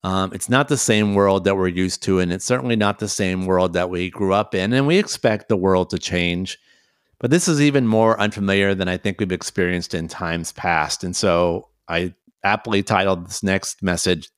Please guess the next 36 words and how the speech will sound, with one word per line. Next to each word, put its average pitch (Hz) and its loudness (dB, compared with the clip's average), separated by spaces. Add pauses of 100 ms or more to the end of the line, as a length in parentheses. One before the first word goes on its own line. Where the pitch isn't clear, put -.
Living 90 2
in 87 -2
an 87 0
Unfamiliar 82 -2
World. 78 -2 (1900)
Like 135 0
many 175 4
people 139 2
in 120 4
the 113 4
world, 107 4
I've 95 2
been 104 0
trying 135 0
to 135 0
come 113 0
to 104 -2
grips 98 0
with 87 -4
what 98 2
is 95 -2
going 98 0
on 98 2
in 95 -2
the 87 0
world 90 0
around 87 -2
us 78 -6 (120)
and 98 -4
exactly 104 0
where 104 4
I 90 2
fit 101 0
in 92 0
this 87 -4
new 95 0